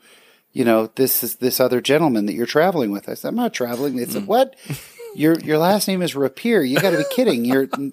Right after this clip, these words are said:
Speaker 2: <laughs>
Speaker 1: and then I turned around, there he was.
Speaker 2: Wow.
Speaker 1: And he and my dad were very close, but I, I didn't know him super well, but we ended up sitting together on this flight. And as we were talking, we were talking through each of his children. I was asking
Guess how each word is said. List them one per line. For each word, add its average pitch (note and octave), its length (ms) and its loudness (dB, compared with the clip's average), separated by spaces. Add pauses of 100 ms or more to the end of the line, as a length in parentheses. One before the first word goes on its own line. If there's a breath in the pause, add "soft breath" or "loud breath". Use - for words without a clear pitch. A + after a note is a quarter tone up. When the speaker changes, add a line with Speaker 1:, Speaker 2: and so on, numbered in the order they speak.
(100)
Speaker 2:
<laughs> - 340 -20
Speaker 1:
and C3+ 180 -2
then D#3+ 120 4
I D3+ 100 4
turned E3+ 240 -2
around, E3+ 300 4
there B2 140 -2
he C3 140 -8
was. D#3 460 -4
Speaker 2:
Wow. - 80 -2
Speaker 1:
And C#3 160 -4
he A3+ 120 0
and A3 80 2
my D3 120 4
dad D3 300 4
were B2 100 -6
very A2 220 0
close, A#2 360 -2
but - 140 -8
I, G2 160 -4 (320)
I G3 160 -4
didn't G3 180 -4
know C3+ 120 0
him A#2 80 -4
super B2+ 320 -6
well, A#2 220 -2
but - 180 -12 (420 soft breath)
we F#4+ 80 -8
ended A#3+ 160 4
up - 80 0
sitting E3+ 340 2
together A#2+ 360 2
on A2 80 0
this A2 160 -6
flight. C#3 420 2 (600 loud breath)
And E3 100 2
as F#3+ 100 2
we F#3+ 100 2
were D#3 80 4
talking, F3 500 0
we C3 100 2
were C3+ 60 0
talking C3+ 400 -2
through A#2 240 -4
each B2+ 240 -4
of G#2 80 -12
his G#2+ 120 -6
children. A2 600 -2 (880)
I C#3+ 60 -2
was B2 120 2
asking B2 540 0